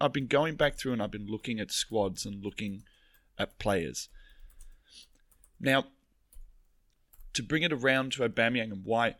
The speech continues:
and that this is not me saying that Aubameyang isn't a good player, right? That's not what I'm saying.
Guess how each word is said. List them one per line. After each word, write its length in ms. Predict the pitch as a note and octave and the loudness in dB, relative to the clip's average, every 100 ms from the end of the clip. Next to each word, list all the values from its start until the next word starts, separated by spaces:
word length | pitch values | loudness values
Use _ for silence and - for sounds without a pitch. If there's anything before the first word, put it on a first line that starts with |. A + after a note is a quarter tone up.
| - | 0
and 180 | C3 B2 | 2 4
that 240 | C#3+ - | 4 4
this 220 | D3 - | 2 2
is 160 | C3+ A#2+ | 0 0
not 280 | C3 D3 E3 | 2 2 2
me 160 | D#3+ | 0
saying 580 | - C#3+ B2+ G2+ G2 C#3 _ _ - | 2 4 4 2 -2 -10 _ _ -2
that 240 | A#2 A#2 | 0 2
Aubameyang 680 | A#2+ G2 A2 A2 A2 A2 F#2+ - | 0 4 4 4 0 -2 -6 -4
isn't 420 | A#2 A2 F#2+ - _ _ _ - | -2 -2 -4 -10 _ _ _ -2
a 120 | A2+ | -2
good 360 | F2 G#2+ F#2+ - | 0 -4 -4 -2
player, 380 | G#2+ F#2 - - _ - | 0 0 -2 -10 _ -2
right? 240 | A2+ B2+ | -2 0
That's 240 | A2 - | -4 -4
not 320 | A2 A#2 A#2+ A2+ | -6 0 -2 0
what 140 | A#2+ | -2
I'm 180 | B2 B2+ | -2 -2
saying. 560 | - A2 F#2+ G2 E3+ | -2 0 -2 -6 -10